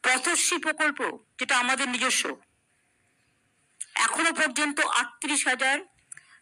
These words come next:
দুশো চুরানব্বই কিলোমিটার রাস্তা নির্মিত হয়েছে এবং প্রায় এক হাজার কিলোমিটারের কাজ চলছে। বর্ষা শুরু হবার আগেই পথশ্রী প্রকল্পের কাজগুলো শেষ করে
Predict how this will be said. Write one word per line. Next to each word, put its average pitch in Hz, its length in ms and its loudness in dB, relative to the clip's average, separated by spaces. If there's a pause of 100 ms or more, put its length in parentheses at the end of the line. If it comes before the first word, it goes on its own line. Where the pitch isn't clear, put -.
(220)
দুশো 277 240 2 (420)
চুরানব্বই 294 560 2
কিলোমিটার 269 500 2
রাস্তা 220 240 2 (100)
নির্মিত 202 300 -4 (100)
হয়েছে 156 280 -2 (1160)
এবং 302 200 2 (220)
প্রায় 269 220 4 (140)
এক 240 120 -2
হাজার 294 280 0
কিলোমিটারের 277 520 2 (100)
কাজ 240 100 2 (140)
চলছে। 190 320 -2 (1200)
বর্ষা 277 420 2 (120)
শুরু 285 260 0
হবার 262 240 4 (120)
আগেই 208 280 -2 (840)
পথশ্রী 262 580 2
প্রকল্পের 262 440 0 (100)
কাজগুলো 202 340 0 (100)
শেষ - 120 0 (100)
করে 190 120 -4